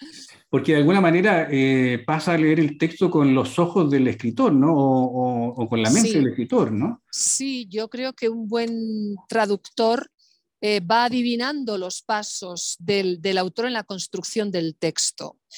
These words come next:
Speaker 2: Y yo creo que eso es parte del éxito de una buena traducción. Hay que saber valorar cuáles son esos elementos que son, eh, elementos, mm, constitutivos del texto, elementos a los que no puedes renunciar.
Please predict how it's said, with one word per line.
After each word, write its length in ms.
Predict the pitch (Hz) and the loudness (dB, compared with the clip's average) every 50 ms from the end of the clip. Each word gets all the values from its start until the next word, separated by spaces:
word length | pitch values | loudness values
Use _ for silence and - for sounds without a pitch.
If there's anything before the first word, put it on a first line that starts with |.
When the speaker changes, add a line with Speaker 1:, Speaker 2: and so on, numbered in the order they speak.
| - - - - - - - | -18 -18 -18 -18 -18 -12 -6
Speaker 2:
Y 180 | - 180 175 | -4 -2 0
yo 200 | 160 202 202 190 | 2 0 0 0
creo 240 | - 214 208 208 208 | 2 2 2 2 2
que 60 | 202 | 2
eso 80 | 208 233 | 0 -2
es 100 | 208 - | -2 -2
parte 320 | - 226 220 220 - 226 | 0 -2 -2 0 0 -2
del 160 | 202 202 202 240 | 0 0 0 0
éxito 400 | 277 - - - 180 - 202 190 | 0 0 -2 -2 -2 -6 -8 -8
de 80 | 190 | -8
una 100 | 185 185 | -10 -10
buena 180 | 185 185 185 185 | -12 -10 -10 -10
traducción. 720 | - 190 185 180 180 175 - - - 285 269 196 160 - - | -8 -6 -6 -6 -8 -8 -6 -2 0 0 0 0 -4 -6 -8
Hay 80 | 202 190 | -4 -2
que 80 | 220 | -2
saber 260 | - - 208 208 208 | 0 0 0 -2 -2
valorar 540 | 196 196 190 185 190 185 196 226 247 269 294 _ _ _ _ _ _ _ _ _ _ _ _ _ | -2 0 -2 0 0 0 0 0 0 0 -2 _ _ _ _ _ _ _ _ _ _ _ _ _
cuáles 240 | - 233 233 233 226 | -6 -6 -4 -6 -6
son 100 | 262 254 | -8 -10
esos 220 | 240 226 247 220 | -10 -10 -8 -8
elementos 480 | 254 240 233 247 254 247 285 277 - - | -8 -8 -8 -8 -8 -6 -6 -6 -6 -6
que 120 | - 202 | -6 -6
son, 380 | 196 - 240 247 262 285 285 _ _ _ _ _ _ _ _ _ - | -6 -4 -4 -4 -6 -8 -10 _ _ _ _ _ _ _ _ _ -4
eh, 260 | 208 208 202 196 196 202 | -2 0 0 0 -2 -2
elementos, 420 | 202 208 208 226 233 285 269 - _ _ _ - | -2 -2 -2 -2 -4 -4 -6 -6 _ _ _ -16
mm, 160 | 208 202 196 | -14 -12 -12
constitutivos 1200 | 180 - 220 214 - - 247 226 - 226 208 - - 262 269 240 190 175 165 156 - - - - | -8 -6 -6 -6 -4 -4 -6 -4 -2 -4 -4 0 2 2 2 2 0 -4 -4 -4 -6 -6 -6 -6
del 220 | - 180 170 160 - | -8 -8 -8 -8 -10
texto, 340 | - 156 220 220 - - | -10 -8 -8 -8 -6 -4
elementos 380 | 185 190 196 240 254 330 285 - | -4 -2 -2 -2 -2 -2 -2 -2
a 60 | 247 | -2
los 180 | 214 202 196 - | -2 -4 -4 -6
que 80 | 220 | -6
no 100 | 214 233 | -6 -6
puedes 240 | 214 - 226 226 220 | -2 0 0 0 0
renunciar. 800 | 220 214 202 202 190 180 170 - - 226 202 190 180 170 - | -2 -4 -6 -6 -8 -8 -10 -6 -2 0 0 0 0 -2 -4